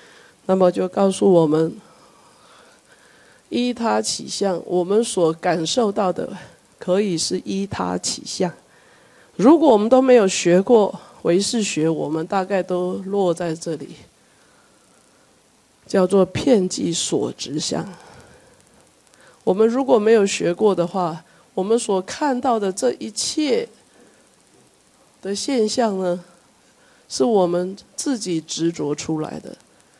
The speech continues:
这个是一个执的什么泉源？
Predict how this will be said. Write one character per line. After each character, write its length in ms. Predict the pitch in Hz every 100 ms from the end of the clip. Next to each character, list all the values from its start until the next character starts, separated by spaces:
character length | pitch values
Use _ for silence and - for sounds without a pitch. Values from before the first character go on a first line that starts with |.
| _ _
这 160 | - 262
个 140 | 254
是 160 | 233 247
一 80 | 240
个 120 | 214
执 500 | 202 - 175 170 208
的 160 | 202 180
什 120 | 170
么 240 | 156 143 - - - _
泉 260 | - 156 156
源？ 320 | 165 123 151